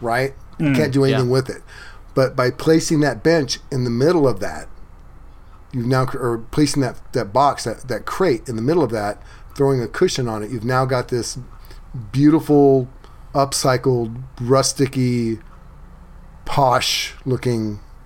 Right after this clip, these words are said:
Speaker 1: creation.
Speaker 2: Hmm.
Speaker 3: I love it.
Speaker 2: I,
Speaker 3: I
Speaker 2: I
Speaker 3: love it. That's a great idea.
Speaker 2: I did a, uh, I had a, a rifle case I picked up, um, that I made a hall table out of years and years ago, and I, and I had some cherry that I'd gotten somewhere, and I, I cut it. It was very, just a very basic, like, shaker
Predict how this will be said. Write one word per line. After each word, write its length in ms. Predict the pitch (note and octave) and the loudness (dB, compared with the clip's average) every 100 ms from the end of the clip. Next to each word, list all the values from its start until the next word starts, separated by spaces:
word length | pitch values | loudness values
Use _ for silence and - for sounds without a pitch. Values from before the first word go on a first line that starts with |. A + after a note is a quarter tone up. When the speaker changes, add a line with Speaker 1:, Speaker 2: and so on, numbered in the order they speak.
| - - | -20 -20
Speaker 1:
creation. 440 | - C3 E3 - - - - - | -4 -2 0 -4 -12 -20 -20 -12
Speaker 2:
Hmm. 160 | B3 G#2+ - - - - - - | -8 -8 -10 -20 -20 -20 -20 -10
Speaker 3:
I 40 | |
love 180 | A#2 B2+ | -4 -2
it. 120 | A2 - - - - | -2 -8 -12 -12 -12
Speaker 2:
I, 60 | |
Speaker 3:
I 60 | - - | -12 -6
Speaker 2:
I 60 | D#3+ | -2
Speaker 3:
love 160 | B2 A2+ | -2 -2
it. 80 | |
That's 160 | G#2 - | -8 -10
a 20 | |
great 180 | A#2+ A2+ | -4 -4
idea. 240 | G#2+ A2+ E2+ | -2 -6 -6
Speaker 2:
I 100 | C#3+ | -4
did 200 | D3 E3+ | 0 2
a, 160 | D#3+ D3 | 4 4
uh, 120 | C3 | 2
I 100 | C3 | 2
had 140 | C#3 D3 | 2 2
a, 180 | B2+ A#2 - | 0 -4 -4
a 100 | B2 | 0
rifle 340 | A#2+ C#3 C#3+ | 2 2 0
case 240 | B2+ B2 A2+ | -2 -4 -2
I 80 | G2+ | -4
picked 300 | - A2+ A2+ | -6 -6 -4
up, 160 | G2+ - - - - | -6 -8 -20 -14 -4
um, 440 | A2 G2+ G2 F#2+ | -2 -2 -4 -6
that 120 | A2 | -4
I 40 | A2 | -2
made 180 | A2+ G#2 | -2 -2
a 40 | |
hall 260 | - D3 C#3+ | 0 2 2
table 320 | - G#2 F#2+ | 0 -8 -6
out 100 | F#2 | -8
of 120 | F2 | -6
years 240 | A2 B2 | -2 0
and 100 | A#2 | 2
years 220 | A2+ A2+ A2 | 0 0 -4
ago, 360 | F#2+ F2 E2+ - - - - - | -6 -8 -8 -12 -20 -20 -14 -6
and 120 | A2 | -2
I, 160 | A2 - | -2 -4
and 120 | A2 | -4
I 80 | G#2+ | -2
had 160 | A#2+ - | -2 -4
some 140 | G2+ | -4
cherry 440 | - - C3 A#2+ | -2 0 2 0
that 180 | G#2 F#2 | -2 -4
I'd 180 | F#2+ F#2 | -6 -4
gotten 260 | G2 G2 F#2+ | -4 -4 -4
somewhere, 540 | G2+ F#2+ F#2 F2+ E2+ - - - - | -6 -6 -6 -8 -10 -14 -18 -18 -14
and 160 | C3 | -10
I, 140 | G2 G#2 | -8 -8
I 140 | - G2+ | -8 -8
cut 220 | - A#2+ | -4 -4
it. 140 | G#2+ | -4
It 40 | G#2 | -6
was 140 | G#2 | -6
very, 240 | A2 A2+ A2 | -2 -2 -2
just 260 | G#2+ C3 | -4 -2
a 40 | A#2+ | 0
very 160 | A#2+ | -2
basic, 340 | G#2+ A#2 - G2+ | -2 -4 -4 -8
like, 160 | G2 | -8
shaker 500 | - C3 A#2+ A2+ G2+ | -4 -2 -2 -4 -6